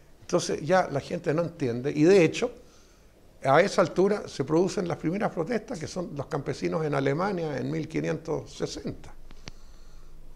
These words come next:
¿no? Y claro, cada vez empieza a haber más ricos que no eran ricos, y Dios se muere, pues, weón.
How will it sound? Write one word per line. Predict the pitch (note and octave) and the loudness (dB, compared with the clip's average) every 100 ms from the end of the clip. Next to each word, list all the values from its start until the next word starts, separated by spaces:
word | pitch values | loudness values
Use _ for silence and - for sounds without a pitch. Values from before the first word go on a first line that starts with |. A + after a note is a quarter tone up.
| - | -12
¿no? | F#2+ - - - - - - - - - - - - - - - - - - - - - - - - | -12 -14 -16 -18 -18 -20 -20 -20 -18 -16 -16 -16 -16 -14 -14 -14 -14 -14 -16 -16 -14 -14 -16 -16 -10
Y | A#2 | 0
claro, | A3 A3+ C3 E2 - - - - - - - - - - - - - - - - | 6 6 6 0 -10 -14 -18 -20 -20 -20 -20 -20 -20 -20 -20 -20 -20 -20 -20 -10
cada | - A#2 | 0 4
vez | D3 | 4
empieza | B2 C#3+ C3 | 2 0 2
a | |
haber | C3 - | 2 0
más | B2 F3+ - - - - - - | 2 4 2 -4 -16 -20 -20 -14
ricos | - A#2+ E3 F3 F#3 - - | -6 2 2 2 0 -4 -4
que | C3 | -2
no | B2 C#3 | 2 4
eran | D#3+ D#3 D3+ C#3 - | 4 4 0 -6 -10
ricos, | A#2 B2+ C#3+ D3 - F3 - - - - - - - - - - - - - - - | -6 0 0 0 -6 -8 -14 -20 -20 -20 -20 -20 -20 -20 -20 -20 -20 -20 -16 -14 -4
y | C#3+ | 4
Dios | E3+ A3+ A3+ | 6 8 6
se | - | 4
muere, | G#3+ G4 F#4+ G3 | 6 8 8 8
pues, | G2 F2 | 4 -4
weón. | - | -6